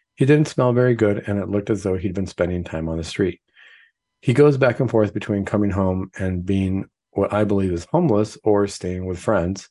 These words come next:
but all his focus is, is doing drugs now. Please help. What can I do? Um, you know, these are those heart-wrenching stories, because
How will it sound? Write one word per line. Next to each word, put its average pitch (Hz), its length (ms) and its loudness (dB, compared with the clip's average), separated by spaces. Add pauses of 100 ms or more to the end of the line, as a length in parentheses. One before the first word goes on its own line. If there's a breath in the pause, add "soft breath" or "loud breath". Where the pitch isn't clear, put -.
(400 soft breath)
but 104 140 2
all 107 200 2
his 113 180 2
focus 98 400 -2
is, 85 300 -4
is 90 160 -6
doing 82 340 -4
drugs 87 380 0
now. 76 340 -8 (420 soft breath)
Please 143 240 2
help. 92 280 0
What 92 280 0
can 90 220 -6
I 80 300 -4
do? 76 380 -2 (880 loud breath)
Um, 90 360 -2 (760)
you 120 60 2
know, 110 120 4
these 113 180 4
are 123 80 6
those 117 180 4
heart-wrenching 101 480 0
stories, 170 320 0
because 113 420 -2